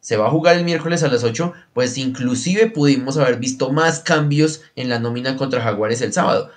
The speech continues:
porque el profe Gamero ya sabía esa, esa confirmación del horario y plantea otro tipo de nómina, o de pronto le, sa-, hace los cambios con mayor antelación el sábado para, eh, guardar los titulares para este partido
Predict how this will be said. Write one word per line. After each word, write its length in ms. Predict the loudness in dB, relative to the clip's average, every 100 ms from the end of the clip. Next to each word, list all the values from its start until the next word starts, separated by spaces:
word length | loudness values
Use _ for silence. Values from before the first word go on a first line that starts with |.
| _
porque 220 | -2 0
el 60 | -2
profe 200 | 0 2
Gamero 360 | 4 4 2
ya 220 | 0 0 0
sabía 440 | 4 4 4 0
esa, 140 | 0
esa 280 | -2 -4 -4
confirmación 480 | -2 0 0 0 -2
del 140 | 0
horario 400 | 2 2 2 -2 -6 -14 -6
y 120 | -4
plantea 800 | -2 -2 -2 -2 0 2 0 0
otro 500 | 2 6 4 2 -2
tipo 300 | 0 -2 0
de 80 | 0
nómina, 540 | 0 -2 -2 -2 -4 -8 _ _
o 140 | -4 0
de 140 | 0
pronto 560 | 0 -4 0 4 4 2
le, 320 | -4 -4 -4
sa-, 280 | -4 -2 0
hace 240 | 0 0 0
los 160 | 0
cambios 400 | -2 -4 -2 -6
con 520 | -6 -2 -2 -2 -4 -4
mayor 400 | -2 2 4 4
antelación 580 | 2 0 0 0 -2 -4
el 140 | -4
sábado 480 | -2 0 0 -2 -6 -16 _ _
para, 520 | -2 0 2 2 0 -4 -14 -6
eh, 420 | -2 -2 -4 -8 -12
guardar 640 | -6 2 2 4 2 2
los 140 | 0 -4
titulares 560 | -6 -2 0 0 -2
para 180 | -2 0
este 220 | 0 -2
partido 600 | -2 -2 -2 -4 -4 -8